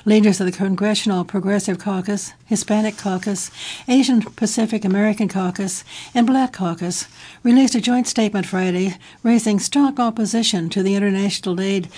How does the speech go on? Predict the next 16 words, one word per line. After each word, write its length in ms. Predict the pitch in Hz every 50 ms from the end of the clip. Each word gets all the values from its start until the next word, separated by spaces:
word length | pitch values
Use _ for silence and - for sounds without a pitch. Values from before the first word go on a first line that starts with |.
| - - - -
that 100 | 247 233
also 300 | 254 254 247 - 233 190
establishes 640 | 185 175 - - 202 202 196 196 185 - 196 180 -
new 160 | 220 220 208
immigration 680 | 202 196 190 185 180 196 196 190 180 - 208 190 185 180 185 - - - - -
or 120 | 214 202
border 300 | 175 185 185 185 185 185
policies. 600 | 185 185 175 170 175 170 - 185 170 165 - - - - _ _ _ _ _ _ _ _ _ _ _ - - - - - -
Other 220 | - 202 208 226 208
Democrats 480 | 208 196 185 185 185 196 196 196 185
pushed 280 | - - 254 226 - -
back 280 | 247 226 220 220 220
on 140 | 196 185 180
the 40 | 185
Monday 320 | 185 190 196 196 196 190
proposal, 640 | 185 185 180 - 185 190 196 185 180 202 208 214